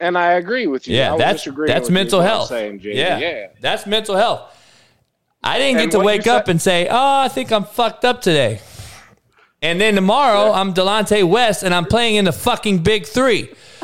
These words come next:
Speaker 2: By the way, he said he had mental health. No, you didn't, motherfucker. You are now playing in the men-, so,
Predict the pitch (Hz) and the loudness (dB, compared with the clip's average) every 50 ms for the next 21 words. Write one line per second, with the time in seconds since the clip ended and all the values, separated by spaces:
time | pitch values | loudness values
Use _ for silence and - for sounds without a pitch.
0 | - - _ _ - 151 196 208 214 214 208 233 262 247 214 202 180 160 190 247 | -20 -20 _ _ 0 0 2 4 4 4 4 4 2 2 2 2 2 2 2 2
1 | 262 247 - - 226 214 202 202 190 190 247 247 233 220 208 196 185 196 254 285 | 2 2 2 2 2 2 2 2 2 2 2 4 4 2 2 2 0 2 0 0
2 | - - 202 160 165 139 - - - - - _ - - 170 240 294 302 285 262 | 2 2 2 2 2 0 -2 -6 -12 -16 -18 _ -4 0 0 2 2 2 2 0
3 | 262 226 202 285 311 311 240 156 127 135 139 139 127 117 - 180 190 190 - 226 | 0 2 2 4 4 4 2 0 0 0 0 0 0 -2 0 -2 -2 0 0 0
4 | 226 214 196 233 254 262 254 240 - - - 185 196 202 196 226 262 277 285 277 | 0 2 2 2 4 4 2 2 0 0 0 2 2 2 2 2 0 0 -2 -2
5 | 277 240 254 262 269 254 240 240 226 220 214 240 285 277 226 - - 392 339 - | 0 0 2 2 2 2 0 2 2 2 2 2 0 0 -2 -6 -6 -8 -6 -2
6 | - - 175 - - | 0 0 2 2 0